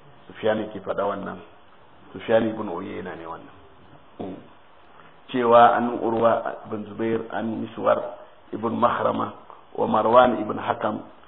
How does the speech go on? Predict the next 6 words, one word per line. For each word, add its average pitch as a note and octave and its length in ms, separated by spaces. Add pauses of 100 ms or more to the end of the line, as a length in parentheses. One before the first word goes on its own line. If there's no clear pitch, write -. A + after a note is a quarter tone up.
(280)
su A#2 180
biyun A#2+ 280
nan, A2 160 (1800)
"yazidu A2+ 500
ahaduhuma A2 640
ala B2 220